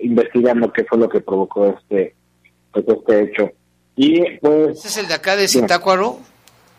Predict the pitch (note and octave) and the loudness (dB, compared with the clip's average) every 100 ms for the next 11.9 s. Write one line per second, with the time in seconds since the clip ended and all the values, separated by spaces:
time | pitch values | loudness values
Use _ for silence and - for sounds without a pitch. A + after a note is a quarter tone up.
0 | _ _ _ _ - - _ _ D3 D3+ | _ _ _ _ -20 -20 _ _ 2 2
1 | C#3 C3 D#3 D3+ A2+ B2+ C#3 C#3 - A2+ | 2 2 2 2 2 0 2 2 0 -2
2 | - G3+ A2+ G2 G#2+ - - - - A#2 | 0 0 -2 -2 -2 -2 -4 -4 -6 -2
3 | A2+ C3 A#2 B2+ B2 G#2 G2+ G2+ G2+ G#2+ | 0 0 0 0 2 2 2 2 0 2
4 | A2 A2+ G#2+ - _ _ _ C3 B2 A2+ | 2 0 -2 -8 _ _ _ -14 -6 0
5 | G#2 G2+ G2+ A2+ A2+ C3+ C#3+ D3+ C#3+ A#2 | 2 0 0 0 2 2 2 2 2 0
6 | A2+ A2 A#2 A#2+ A#2 A#2 A2 G2 F#2 - | 0 2 2 2 2 2 0 -2 -8 -18
7 | - A#2+ A#2+ A#2+ A2 G#2 G#2+ C3+ G#2+ B2+ | -10 -8 -6 -8 -4 -2 0 0 2 0
8 | C3 C3 B2 A#2 G#2+ G#2 B2 C3 C3 B2 | 0 2 2 2 0 0 0 -2 -4 -4
9 | G2+ G#2 B2+ C3+ C#3 - C#3+ B2 A2 G#2+ | -4 -4 -2 0 -2 -4 -4 -2 -2 -2
10 | C3 A2+ G2 _ _ _ - B2+ C#3+ - | 0 0 -2 _ _ _ -16 -12 -8 -4
11 | G#2 C3 A#2+ G#2+ G2 F#2 E2+ - | -2 0 2 2 0 -4 -8 -14